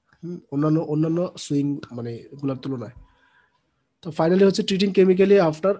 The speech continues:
<coughs> during finishing, যখন ডাইং হয় কাপড়, ডাইং হওয়ার পরে যখন ফিনিশিংয়ে যায়, ফিনিশিং থেকে, আহ, কিছু কেমিক্যাল ট্রিটমেন্ট দিয়ে ফিনিশিং করে দেওয়া, যাতে করে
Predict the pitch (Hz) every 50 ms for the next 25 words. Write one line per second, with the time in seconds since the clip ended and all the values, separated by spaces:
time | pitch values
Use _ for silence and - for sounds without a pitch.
0 | _ _ - 180 - - - - - - - - - 156 170 175 165 170 165 160
1 | - 202 196 180 - - 123 107 - _ _ _ _ _ _ _ _ _ _ _
2 | _ _ _ _ 139 147 151 147 185 185 196 185 160 151 156 170 185 190 160 151
3 | 156 156 160 156 143 143 151 165 175 190 180 147 135 135 143 143 147 143 156 160
4 | 160 165 156 156 156 156 151 160 160 156 - 156 151 156 156 165 165 165 143 131
5 | 123 147 185 247 - - - _ 392 311 - _ - 156 151 156 156 156 175 170
6 | 156 - 170 160 196 208 240 - _ _ _ _ _ _ _ _ _ _ _ -
7 | - 120 123 151 147 147 151 156 156 156 156 151 170 160 156 165 156 156 - 160
8 | 156 151 156 156 170 180 180 - 147 139 139 135 - 151 151 151 147 151 143 143
9 | 151 165 190 240 - _ _ _ _ _ _ _ _ _ _ - - 123 120 123
10 | 139 - 151 160 185 233